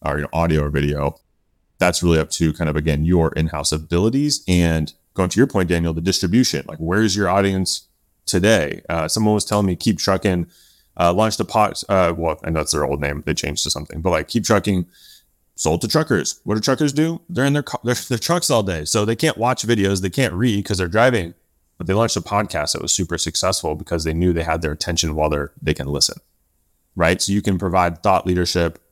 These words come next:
top of funnel, whatever fun-, top, you know, place of funnel, if that distribution model aligns with your audience.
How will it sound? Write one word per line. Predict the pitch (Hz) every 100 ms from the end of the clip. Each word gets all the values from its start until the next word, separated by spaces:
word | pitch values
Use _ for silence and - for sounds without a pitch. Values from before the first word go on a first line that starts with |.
| -
top | 104 90
of | -
funnel, | 95 87 82 - _
whatever | 92 98 98 92
fun-, | 87 80
top, | - - -
you |
know, | 82
place | 78 85 80
of | 80
funnel, | 82 80 76 - _ _ _
if | - 92 -
that | 90 78 76 - _ _ _ _ -
distribution | 95 - 82 87 - 85 78 -
model | 85 76 73 73 - _
aligns | 101 87 78 78
with | 76
your | 69
audience. | 69 - -